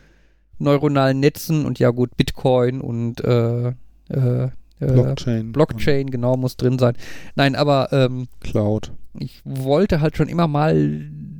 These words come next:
Speaker 1: mit neuronalen Netzen was ausprobieren und mir ist nie irgendwie eine gute Sache eingefallen, mit der man das hätte p-,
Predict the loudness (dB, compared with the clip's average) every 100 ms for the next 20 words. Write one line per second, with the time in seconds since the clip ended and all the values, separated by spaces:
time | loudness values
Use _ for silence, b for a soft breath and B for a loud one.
0 | -8 -2 0 2 2 2 2 2 2 0
1 | -2 -2 2 2 2 2 2 2 0 0
2 | -2 0 0 0 2 0 -2 -2 0 0
3 | -2 -6 -14 -18 -20 -20 _ _ -2 0
4 | 2 0 2 0 2 2 0 0 2 2
5 | 2 0 2 2 2 2 2 0 -4 -12
6 | -14